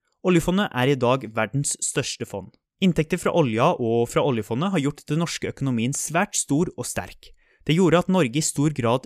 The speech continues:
unngikk finanskrisa i tusen og åtte. I tillegg har oljenæringa og oljefondet gjort at Norge ikke har trengt å kutte offentlige goder. Norge har ikke trengt å kutte i pensjonsordninger eller andre velferdsgoder,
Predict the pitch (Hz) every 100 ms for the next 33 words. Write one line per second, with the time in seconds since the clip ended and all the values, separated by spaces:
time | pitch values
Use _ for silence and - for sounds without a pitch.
0 | _ 143 123 139 - - 127 117 - 127
1 | 190 - - 120 - 143 110 - - 101
2 | _ _ _ _ - - 196 196 - 151
3 | 170 123 101 95 107 147 175 127 - 135
4 | 104 - 110 120 170 139 180 - 123 147
5 | 113 - - - - 127 - 127 - 131
6 | - 147 - 113 - 117 - 123 131 107
7 | 95 - _ _ _ _ 151 139 123 175
8 | 156 180 - 170 165 190 - - 175 -
9 | 117 131 - 107 101 104 104 113 170 -
10 | _ _ 160 208 160 113 135 113 - 90
11 | - 104 117 165